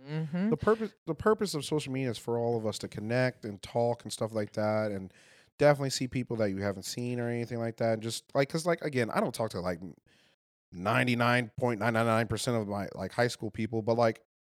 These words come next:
Speaker 2: I wanna see, like, "Hey, you got kids now? Good for you." Like, "Oh, you got the new
Speaker 1: Yeah.
Speaker 2: promotion, the new job. Hey, oh shit, you experienced death. Oh, I'm sorry to hear." Like, I wanna still know.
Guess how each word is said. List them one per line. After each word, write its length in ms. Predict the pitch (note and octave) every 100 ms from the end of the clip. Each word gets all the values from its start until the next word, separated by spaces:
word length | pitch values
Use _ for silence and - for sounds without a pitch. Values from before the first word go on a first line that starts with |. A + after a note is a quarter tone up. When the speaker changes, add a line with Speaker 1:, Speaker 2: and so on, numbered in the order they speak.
| -
Speaker 2:
I 80 | C3+
wanna 200 | F3 G3
see, 200 | - F3
like, 260 | D3+ B2+ -
"Hey, 380 | A3 B3+ F#2+ F#2+
you 80 | A2+
got 160 | B2
kids 300 | - D#3 D#3 D3+
now? 120 | D3+
Good 160 | F3 F3+
for 120 | C#3+
you." 220 | C#3 B2
Like, 200 | G2+ G#2 -
"Oh, 80 | D#3
you 100 | D3
got 120 | C3+
the 80 | C#3
new 120 | D3+
Speaker 1:
Yeah. 40 |
Speaker 2:
promotion, 520 | - D3+ E3 D#3 D#3 - _ _ _ -
the 100 | C3+
new 160 | D3
job. 400 | C3 C#3 C#3+ C#3+
Hey, 340 | D3+ E3+ D3 G#2+
oh 160 | A#2+ A#2
shit, 320 | - - C#3
you 240 | A2+ C3 C3
experienced 500 | - - C#3 B2+ G#2
death. 280 | A#2 C3 -
Oh, 60 | B2
I'm 180 | B2 A2+
sorry 300 | A#2 A#2+ A2+
to 40 |
hear." 80 | A#2+
Like, 200 | A#2+ A2+ - - - - -
I 80 |
wanna 260 | G3+ A3 G#3+
still 240 | - G3
know. 580 | A#2 G#2+ D3 G#2+ G#2+ C#3